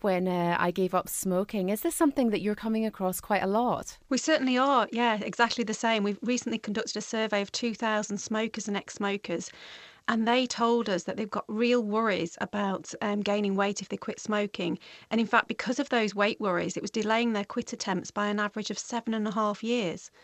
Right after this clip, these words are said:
Speaker 2: So during that time, the extra cigarettes they were smoking, we estimated could be costing them about nineteen thousand pounds. And of course, huge impact on their health as well.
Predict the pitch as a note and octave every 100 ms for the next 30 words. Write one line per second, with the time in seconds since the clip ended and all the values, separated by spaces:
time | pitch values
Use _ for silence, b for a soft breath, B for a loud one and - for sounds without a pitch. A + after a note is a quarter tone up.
0 | B B B B - A3 C4+ C#4 A#3+ A3
1 | - - B3+ A3 D3+ G3 G#3 B B A#3
2 | A#3+ - B3 A#3+ G#3+ A3+ - G#3+ G3+ -
3 | F#3+ F3 G#3 G#3 A#3 - - A3 G#3 G#3
4 | - A#3 A3 A#3 - A#3 G#3+ G#3+ - A#3
5 | A#3+ B3 - B3 A#3 B3 B3 B3 B3 C4+
6 | D4+ G4+ - B B B B - A3 -
7 | - A#3+ - - C4 B3+ - G#3 G#3+ -
8 | G#3+ G#3 G3+ A#3 G#3+ - G3+ A3+ G#3